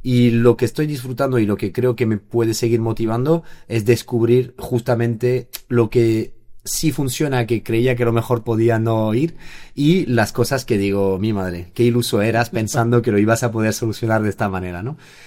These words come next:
Como vas si-, sigues sintiendo que eres estúpido. Entonces, esta humildad de decir, "La sigues cagando día sí, día también, te sigues equivocando constantemente, crees que va por ahí y te meten una hostia por este lado".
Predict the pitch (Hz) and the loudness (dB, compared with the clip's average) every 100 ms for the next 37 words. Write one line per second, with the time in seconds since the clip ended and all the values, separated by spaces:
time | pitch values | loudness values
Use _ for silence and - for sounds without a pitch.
0 | - - 110 107 120 - 131 - - 98 | -18 -6 0 4 2 2 -6 -8 -16 -8
1 | - 127 127 131 120 123 135 98 98 90 | -2 0 2 0 2 2 2 0 -2 -6
2 | - - 80 69 - - 92 107 120 120 | -10 -8 -8 -10 -16 -12 -6 -4 -2 -2
3 | - - - 120 - 123 120 123 123 117 | -4 -12 -8 -8 -2 0 2 4 4 4
4 | 127 131 120 113 107 117 - - - - | 2 2 2 2 0 -2 -4 -10 -20 -20
5 | - - 98 123 117 - 95 98 98 92 | -18 -12 -8 -4 -4 -4 -4 -4 -4 -6
6 | 98 95 98 98 92 92 107 123 117 113 | -4 -6 -6 -6 -6 -6 -2 0 -2 -6
7 | - - - 123 113 107 110 92 107 101 | -16 -20 -14 -8 -4 -2 -2 -2 -2 0
8 | 107 104 101 90 110 101 101 113 113 127 | -2 -2 -4 -6 -6 -4 -4 -4 -2 0
9 | 127 123 120 113 120 110 110 107 107 110 | 0 0 -2 -2 0 -2 -2 -2 -2 0
10 | 113 107 101 101 107 107 101 98 104 95 | -2 -2 -4 -4 -4 -4 -4 -6 -8 -6
11 | 98 - 104 120 131 131 | -6 -4 -4 -2 0 -2